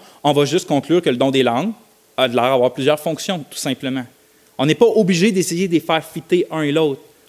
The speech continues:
Laissons la Bible parler, laissons Luc parler pour ce qu'il va écrire par l'Esprit, puis laissons Paul parler pour ce qu'il va écrire par l'Esprit. Donc, ayant donc précisé cela, répondons premièrement à une question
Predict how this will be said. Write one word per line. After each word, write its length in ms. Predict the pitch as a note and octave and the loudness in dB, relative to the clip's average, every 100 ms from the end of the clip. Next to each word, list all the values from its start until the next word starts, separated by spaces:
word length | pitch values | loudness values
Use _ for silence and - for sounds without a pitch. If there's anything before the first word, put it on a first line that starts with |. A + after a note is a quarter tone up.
| - | -6
Laissons 300 | C#3 D3+ G3 | -2 0 0
la 120 | G3 D3+ | 2 4
Bible 240 | F3 E3+ | 2 2
parler, 420 | - D3+ D3 F3 | 0 0 2 2
laissons 280 | E3 - B2+ | 0 -2 -2
Luc 200 | A#2+ F3 | -2 -2
parler 300 | - E3 F3 | 0 0 -2
pour 300 | F3 E3 D#3+ - - _ - | 0 -2 -2 -12 -20 _ -14
ce 100 | - | -6
qu'il 120 | D3 | 2
va 80 | D3+ | 2
écrire 340 | D3+ E3 F3 | 2 0 2
par 120 | E3+ | 2
l'Esprit, 360 | D3 D3 - E3+ | 0 -2 -4 -8
puis 120 | D3 | -2
laissons 260 | C#3+ C#3+ D#3 | -4 -2 -6
Paul 320 | - G3+ F3 | 2 2 4
parler 320 | C3+ B2+ C3 | 0 0 -2
pour 440 | B2 - _ - - | -6 -18 _ -18 -12
ce 60 | |
qu'il 100 | C3 | -6
va 80 | B2 | -6
écrire 260 | B2 C3+ B2 | -4 -8 -4
par 180 | A#2+ | -4
l'Esprit. 380 | A#2+ A2 - A2 - _ _ _ _ _ _ _ _ - _ _ _ - - | -4 -8 -12 -18 -20 _ _ _ _ _ _ _ _ -20 _ _ _ -20 -6
Donc, 160 | C3 D3+ | -2 2
ayant 220 | D3+ D#3 | 2 2
donc 180 | F3+ F#3 | 0 -2
précisé 320 | D#3+ D#3 E3+ | -4 -2 -2
cela, 440 | E3+ D#3+ E3 G#3+ A3+ - - _ - | 2 4 4 4 0 -14 -20 _ -4
répondons 500 | C3+ D3 E3 D#3 F3+ | -2 0 0 0 -2
premièrement 380 | - D3+ C#3 D#3 | 0 0 2 0
à 40 | |
une 120 | C#3 | -2
question 560 | D3 C3+ - - E3+ | -4 -4 -4 -4 -4